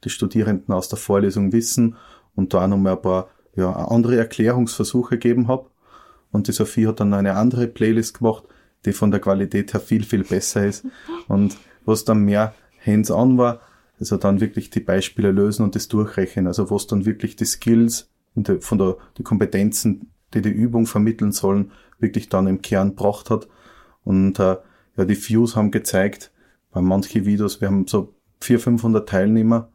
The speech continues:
und die haben nach zwei, drei Wochen, wie halt dann die Übung genau war, haben zum Teil sechshundert, siebenhundert Views gehabt. Also man hat gemerkt, das haben sich die Studierenden angeschaut,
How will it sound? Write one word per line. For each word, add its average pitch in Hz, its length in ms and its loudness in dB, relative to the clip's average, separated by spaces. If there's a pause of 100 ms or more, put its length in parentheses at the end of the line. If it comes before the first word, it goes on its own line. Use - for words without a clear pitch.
(460)
und - 160 -6
die 98 80 0
haben 98 180 2
nach 104 180 0
zwei, 98 220 0
drei 95 200 0
Wochen, 117 380 0
wie 104 100 0
halt 104 180 -2
dann 101 140 0
die 104 80 -2
Übung 107 340 0
genau 92 280 0
war, 98 280 0 (380)
haben 95 160 -2
zum - 280 -2
Teil 98 220 0
sechshundert, 110 280 -4
siebenhundert 113 640 0
Views 123 320 0
gehabt. - 440 -6 (380)
Also 104 160 -2
man 95 200 2
hat - 180 -8
gemerkt, 95 360 -2
das - 140 -8
haben 101 140 0
sich 98 120 -2
die 95 120 -2
Studierenden 104 500 -2
angeschaut, 92 560 -4